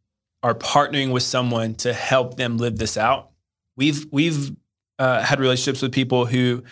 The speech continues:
are believers who had no context for what that looks like. They're like, "I mean, I love God, uh, but my business is my business." And, like, I have no, so no context for that, all the way to people who are,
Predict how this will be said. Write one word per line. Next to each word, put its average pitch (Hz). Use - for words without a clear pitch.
are 120
believers 131
who 143
had 120
no 120
context 120
for 127
what 120
that 104
looks 113
like. 123
They're 113
like, 107
"I -
mean, 110
I 117
love 120
God, 120
uh, 107
but 120
my 117
business 131
is 107
my 110
business." 123
And, 113
like, 113
I 120
have 123
no, 123
so 117
no 139
context 120
for 120
that, 113
all 139
the 143
way 135
to 123
people 139
who 135
are, 120